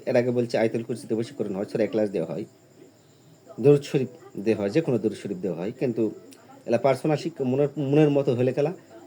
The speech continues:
বলে দেওয়া যাবে, ভাঙে দেওয়া যাবে। তাছাড়া তো আর ওইভাবে বলা যাবে না, কারণ আমার গুরুর কথা ছিল যে গাড়া খুঁড়বো, গাড়াতে যেন পানি থাকে, আর পানি যদি না থাকে, তাই গাড়া খুঁড়ে লাভ নাই। শিক্ষা দিতে কি না দিতে, উনি আবার শিক্ষ-,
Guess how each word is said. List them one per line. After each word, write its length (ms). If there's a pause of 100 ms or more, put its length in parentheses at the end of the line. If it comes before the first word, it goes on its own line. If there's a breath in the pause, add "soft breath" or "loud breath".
(120)
বলে 280
দেওয়া 160
যাবে, 200
ভাঙে 240
দেওয়া 160
যাবে। 120
তাছাড়া 260
তো 140
আর 100 (400)
ওইভাবে 240
বলা 300 (1080)
যাবে 180
না, 100
কারণ 320 (180)
আমার 240
গুরুর 240
কথা 240
ছিল 260 (1200)
যে 120
গাড়া 260
খুঁড়বো, 260
গাড়াতে 340
যেন 140
পানি 220
থাকে, 300 (680)
আর 160
পানি 180
যদি 160
না 100
থাকে, 260
তাই 220 (340)
গাড়া 160
খুঁড়ে 200
লাভ 160
নাই। 120
শিক্ষা 360
দিতে 240
কি 100
না 100
দিতে, 240
উনি 220
আবার 140
শিক্ষ-, 400